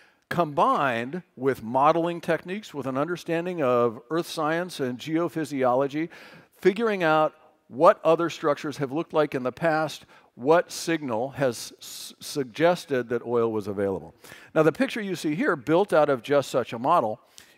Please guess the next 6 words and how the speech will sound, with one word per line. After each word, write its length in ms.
is 480
a, 400
a 280
large 540
salt 380
dome, 220